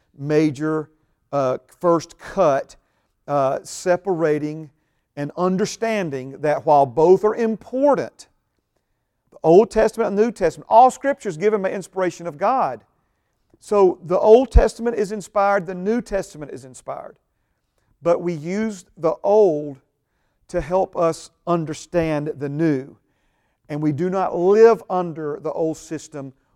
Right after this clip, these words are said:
We now live and function and have fellowship and union and communion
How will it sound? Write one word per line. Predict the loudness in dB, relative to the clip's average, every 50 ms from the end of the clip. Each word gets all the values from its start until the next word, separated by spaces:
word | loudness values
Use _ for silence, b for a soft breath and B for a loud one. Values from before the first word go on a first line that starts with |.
| _
We | -14 -6 -2 -2 0 0
now | -2 -2 -2 0 0 2
live | 4 4 4 6 6 4 2 0
and | -4 -8 -8 -6
function | -2 -2 -2 -2 -4 -10 -12 -10 -10 -10 -10 -12
and | -14 -14
have | -12 -10 -10 -8 -4
fellowship | 0 0 0 0 0 -4 -4 -2 -2 -2 -4 -6
and | -12 -12 -10 -8
union | -6 -6 -6 -6 -6 -6 -6 -8 -8 -10 _ _ _ _ -12
and | -10 -10 -10 -10
communion | -8 -6 -6 -4 -4 -4 -4 -4 -4 -6 -8 -8 -10